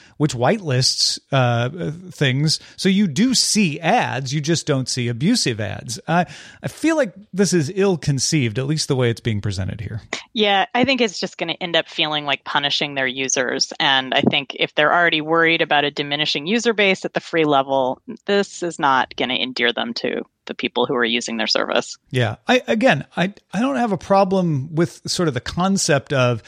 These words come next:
Speaker 1: "Hey, this is an advertising supported service. And if you're gonna stop us from showing you ads, then <laughs> you shouldn't be able to use it." I, I get that. But the way you do it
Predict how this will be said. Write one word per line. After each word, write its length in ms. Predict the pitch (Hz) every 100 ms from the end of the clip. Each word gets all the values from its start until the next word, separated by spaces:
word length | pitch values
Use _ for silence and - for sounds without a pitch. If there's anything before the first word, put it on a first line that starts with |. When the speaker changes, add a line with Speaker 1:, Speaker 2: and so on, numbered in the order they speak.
| -
Speaker 1:
"Hey, 160 | - 202
this 180 | 143 139
is 120 | 147
an 80 | 139
advertising 640 | 143 143 139 135 135 135
supported 380 | - 120 123 113
service. 440 | 240 175 139 -
And 100 | 127
if 180 | 120 -
you're 140 | 127
gonna 220 | 123 120 110
stop 320 | - 123 131
us 100 | 120
from 100 | 113
showing 260 | - 117
you 140 | 104 104
ads, 440 | 147 117 117 120
then 240 | - 113 107 - 180
<laughs> 260 | - 175 127
you 80 |
shouldn't 260 | 131 139 123
be 140 | 127
able 140 | 113 107
to 80 | 110
use 200 | 208 120
it." 120 | 131
I, 120 | 175
I 80 | 220
get 260 | 233 233 -
that. 320 | 104 104 - - - - -
But 280 | 139 175 175
the 220 | 175 156
way 260 | 165 160 196
you 320 | 208 170 156
do 320 | 127 120 214
it 260 | 139 123 _